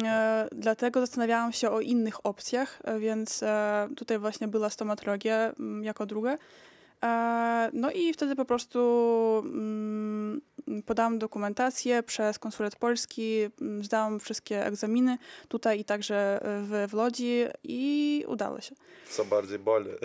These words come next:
Speaker 1: I
Speaker 2: <laughs> Czy studia, czy ból zęba?
Speaker 1: <laughs> To dobre pytanie. Dobre pytanie. Myślę, że pacjent odpowiadałby jednoznacznie, że ból zęba.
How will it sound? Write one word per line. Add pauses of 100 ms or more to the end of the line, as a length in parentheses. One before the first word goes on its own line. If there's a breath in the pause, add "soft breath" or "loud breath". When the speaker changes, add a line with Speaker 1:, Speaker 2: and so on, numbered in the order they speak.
(380)
Speaker 1:
I
Speaker 2:
<laughs>
Czy
studia,
czy
ból
zęba? (600 loud breath)
Speaker 1:
<laughs>
To
dobre
pytanie. (840 loud breath)
Dobre
pytanie.
Myślę,
że
pacjent
odpowiadałby (240)
jednoznacznie,
że
ból
zęba.